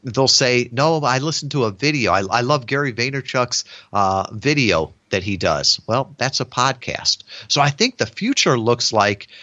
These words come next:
that we're gonna be seeing podcasts everywhere. Uh, it'll be part of our daily life, but we may not call them a podcast. I, I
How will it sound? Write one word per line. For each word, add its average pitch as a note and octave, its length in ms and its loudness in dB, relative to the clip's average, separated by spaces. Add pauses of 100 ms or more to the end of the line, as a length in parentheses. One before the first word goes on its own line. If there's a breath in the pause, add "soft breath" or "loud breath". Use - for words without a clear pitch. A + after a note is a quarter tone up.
(160 loud breath)
that B2 220 0
we're D3 140 -4
gonna D#3 160 -6
be C3+ 120 -4
seeing C3 380 -4
podcasts C#3+ 840 -2 (140)
everywhere. G#2+ 840 -4 (540 soft breath)
Uh, G2+ 160 0
it'll A2+ 180 -4
be C#3 200 -2
part C3 260 2
of A2 80 -2
our G2+ 120 2
daily A2 420 0
life, B2+ 340 0
but A#2+ 160 -2
we C#3+ 120 0
may D#3 180 -2
not C#3+ 220 0
call D3+ 260 2
them A2+ 160 -2
a F2 80 -4
podcast. - 840 -2 (460 loud breath)
I, B2 380 -2
I A2+ 200 0